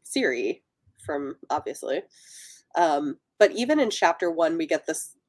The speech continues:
random side story that didn't make a ton of sense to me, but about a raven and a swallow, and, like, that's kind of setting the stage for us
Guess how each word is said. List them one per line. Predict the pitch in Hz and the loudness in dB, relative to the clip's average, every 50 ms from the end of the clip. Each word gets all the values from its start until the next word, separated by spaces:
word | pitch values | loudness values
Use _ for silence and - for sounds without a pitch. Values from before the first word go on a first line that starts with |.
| _ - | _ 0
random | 180 175 170 175 175 175 | 0 2 2 0 -2 -2
side | - - 175 160 156 - | 0 2 2 2 2 0
story | - - 180 170 170 165 | 0 0 2 2 2 2
that | 165 175 - | 0 0 0
didn't | 285 294 339 | 2 4 4
make | 302 240 - | 4 2 2
a | 233 | -2
ton | - - - 185 190 | -2 -2 0 2 2
of | 220 220 | 2 4
sense | - 240 240 247 - - | 4 4 4 2 0 -2
to | 247 | -2
me, | 233 233 233 | 0 2 2
but | 208 202 180 | 4 4 4
about | 175 180 175 165 | 6 6 6 4
a | 156 | 4
raven | 160 160 180 175 180 175 | 2 2 2 2 2 0
and | 170 160 151 | -2 -2 -4
a | 147 | -4
swallow, | - - 220 208 202 202 202 196 196 190 185 185 175 | 0 4 6 6 6 6 6 6 6 8 8 8 8
and, | 156 151 160 160 | 6 4 2 -2
like, | 160 156 156 156 _ | -2 -2 -2 0 _
that's | - 160 156 - - - - | 2 2 2 2 0 -4 -10
kind | - - 180 165 160 | -10 -8 -8 -6 -6
of | 143 - | -8 -6
setting | - - 175 165 160 160 | -4 -4 -2 -2 -2 -4
the | 160 147 | -6 -8
stage | - - 165 160 156 156 151 - - | -6 -2 -2 0 0 -2 -4 -6 -4
for | - 160 147 135 - | -2 0 0 0 0
us | 143 147 - | -2 -2 -4